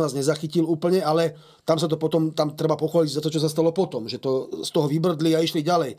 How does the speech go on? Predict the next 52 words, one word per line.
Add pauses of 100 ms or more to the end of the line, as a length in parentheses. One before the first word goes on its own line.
(420)
No
a
teraz
raz
v
Azerbajdžane,
vieš,
že
to
je
jedna
jedna
po
polčase,
vieš,
že
si
tam
prišiel
vyhrať
do
toho
Baku, (400)
lebo
ti
to
aj
velí
situácia,
keď
si
si
dal
cieľ (320)
postúpiť
do
B
divízie
a
prvé
miesto
ti
to
zaručuje
priamo. (720)
No
a
naozaj
tam
boli
tri
situácie.